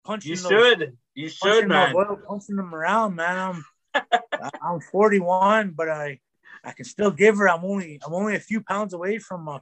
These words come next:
Speaker 1: comeback.
Speaker 2: You should. We'll love
Speaker 1: <laughs> No,
Speaker 2: to
Speaker 1: you
Speaker 2: watch. <laughs>
Speaker 1: Nah, you know, I, I don't play around with, uh, taking shots to the head no more and that,
Speaker 2: <laughs>
Speaker 1: but that's why I like jiu-jitsu, though.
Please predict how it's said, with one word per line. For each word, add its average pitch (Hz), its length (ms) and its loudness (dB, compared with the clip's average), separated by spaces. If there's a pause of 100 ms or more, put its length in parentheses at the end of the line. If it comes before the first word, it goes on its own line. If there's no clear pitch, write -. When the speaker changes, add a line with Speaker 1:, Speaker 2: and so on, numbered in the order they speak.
Speaker 1:
comeback. 220 320 2 (920)
Speaker 2:
You 131 100 -4
should. 190 380 4
We'll 156 200 4
love 160 120 8
Speaker 1:
<laughs> 170 40 8
No, 180 80 8
Speaker 2:
to 185 60 6
Speaker 1:
you 180 40 6
Speaker 2:
watch. - 480 2 (260)
<laughs> 196 260 -8 (880)
Speaker 1:
Nah, 151 180 -2
you 170 140 -2
know, 175 100 -4
I, 175 280 0
I - 20 -2
don't 185 260 -4
play 190 160 -2
around 165 300 -4
with, 170 180 -4 (100)
uh, 147 200 -8 (100)
taking 165 240 -12
shots 147 380 -4
to 156 40 -18
the 147 80 -8
head 139 240 -4
no 147 200 -10
more 143 480 -6
and 131 180 -12
that, 135 280 -10
Speaker 2:
<laughs> 135 60 -20
Speaker 1:
but 117 140 -8 (500)
that's 175 220 -2
why 196 220 6
I 185 240 2
like 202 280 0
jiu-jitsu, 160 520 -10
though. 120 180 -8